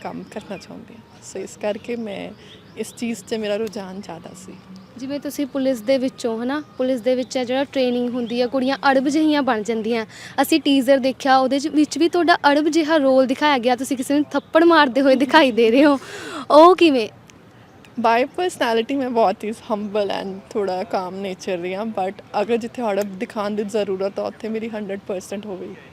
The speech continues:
Speaker 1: ਉੱਥੇ ਫਿਰ ਕੋਈ ਕੰਪਰੋਮਾਈਜ਼ ਨਹੀਂ।
Speaker 2: ਤੇ ਐਮ ਟੀ ਵੀ ਰੋਡੀਜ਼ ਦੇ ਵਿੱਚ ਤੁਹਾਡਾ ਐਕਸਪੀਰੀਅੰਸ ਕਿਵੇਂ ਦਾ ਰਿਹਾ ਸੀ?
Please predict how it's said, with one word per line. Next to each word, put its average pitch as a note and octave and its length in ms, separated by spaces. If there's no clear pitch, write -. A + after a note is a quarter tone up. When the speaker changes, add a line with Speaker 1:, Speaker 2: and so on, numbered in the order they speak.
Speaker 1:
ਉੱਥੇ G3 400
ਫਿਰ F3+ 240
ਕੋਈ G3+ 160
ਕੰਪਰੋਮਾਈਜ਼ G3 640
ਨਹੀਂ। G3 160
Speaker 2:
ਤੇ C#4+ 240
ਐਮ C#4 200
ਟੀ C#4 200
ਵੀ C#4 160
ਰੋਡੀਜ਼ C4 360
ਦੇ C4 120
ਵਿੱਚ C4 200
ਤੁਹਾਡਾ B3+ 240
ਐਕਸਪੀਰੀਅੰਸ C4 560
ਕਿਵੇਂ A#3+ 260
ਦਾ A3+ 120
ਰਿਹਾ A3+ 240
ਸੀ? G#3+ 180